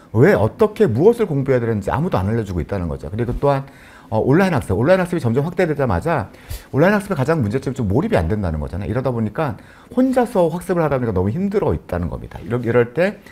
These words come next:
앞으로 이 학습자들한테 학습과 경력을 연결시켜줘야 된다라는 것과 그리고 관리자의 지원을 연결시켜줘야 된다. 이런 식으로 이제 마무리를 했던 세션이었어요. 네.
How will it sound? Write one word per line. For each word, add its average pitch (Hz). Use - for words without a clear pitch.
앞으로 117
이 123
학습자들한테 139
학습과 208
경력을 131
연결시켜줘야 92
된다라는 80
것과 80
그리고 98
관리자의 117
지원을 117
연결시켜줘야 104
된다. 90
이런 101
식으로 127
이제 87
마무리를 90
했던 113
세션이었어요. 73
네. -